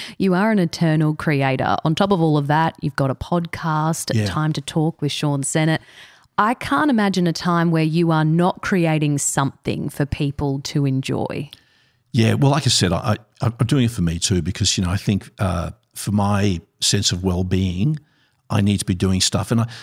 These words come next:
Speaker 2: I think I inherit this from my dad. I mean, my dad was a bricklayer and he was working all the time. And on the weekend, I'd like,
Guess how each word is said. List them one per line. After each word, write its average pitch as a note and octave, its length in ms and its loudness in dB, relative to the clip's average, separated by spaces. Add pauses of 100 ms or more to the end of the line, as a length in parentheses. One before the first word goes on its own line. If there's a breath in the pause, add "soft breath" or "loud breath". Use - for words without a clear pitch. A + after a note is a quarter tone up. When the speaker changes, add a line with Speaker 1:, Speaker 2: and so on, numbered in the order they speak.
(140 loud breath)
Speaker 2:
I - 40 0
think - 160 -2
I - 40 0
inherit B2+ 280 2
this G#2+ 120 -2
from F#2 180 -2
my F2 140 0
dad. F#2+ 480 -2
I - 20 0
mean, G#2 320 2
my A#2 140 2
dad A2 240 0
was G2 100 -4
a E2 60 -6
bricklayer E2+ 680 -4 (480 soft breath)
and G#2 260 2
he D#3+ 200 -2
was F3 200 -2
working F#2+ 420 0 (200)
all E2+ 300 -4
the - 160 -8
time. D#3 520 -6 (120)
And G#2+ 400 0
on D#3 120 2
the D3+ 80 2
weekend, B2 680 -2
I'd G#2 220 -6
like, G2 220 -4